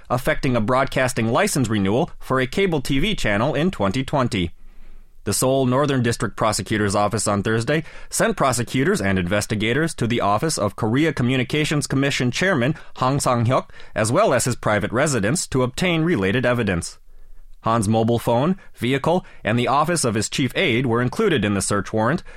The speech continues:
the fourth of the investigation and the first involving Han's office. Prosecutors suspect that the K C C deliberately slashed the evaluation score of T V Chosun, a right-leaning channel,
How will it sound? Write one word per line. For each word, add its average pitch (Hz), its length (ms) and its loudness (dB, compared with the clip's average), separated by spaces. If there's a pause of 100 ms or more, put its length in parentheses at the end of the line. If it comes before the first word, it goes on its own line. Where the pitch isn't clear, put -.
(160)
the 120 100 0
fourth 214 320 2
of 147 120 0
the 117 120 0
investigation 107 760 0
and 120 200 0
the 127 60 0
first 175 320 -2
involving 127 480 2
Han's 113 340 2
office. 127 500 0 (580)
Prosecutors 131 540 0
suspect 123 440 -2 (160)
that 101 140 0
the 104 80 -2
K 127 200 -2
C 131 160 0
C 123 220 0
deliberately 139 640 0
slashed 131 420 0
the 123 120 0
evaluation 123 640 0
score 110 280 0
of 104 160 -4
T 131 160 0
V 117 160 2
Chosun, 135 520 0 (280)
a 107 120 0
right-leaning 107 560 2
channel, 113 400 0